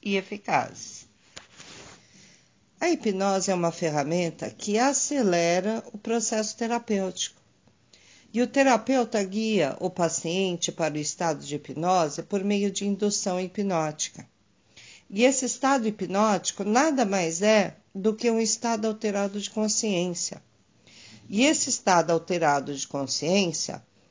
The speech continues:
pode ser atingido através de indução. E a indução pode ser por relaxamento, por imagens ou então por contagem regressiva.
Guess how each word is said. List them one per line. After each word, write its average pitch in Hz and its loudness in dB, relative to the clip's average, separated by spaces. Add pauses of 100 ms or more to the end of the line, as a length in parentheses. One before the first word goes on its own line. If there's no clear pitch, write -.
pode 220 2
ser 220 2
atingido 180 0
através 190 4
de 196 -4
indução. 269 0 (760)
E 233 6
a 240 8
indução 247 4
pode 202 2
ser 185 2
por 185 -2
relaxamento, 185 2 (680)
por 208 8
imagens 185 2
ou 240 2
então 247 2
por 269 0
contagem 233 2
regressiva. 208 0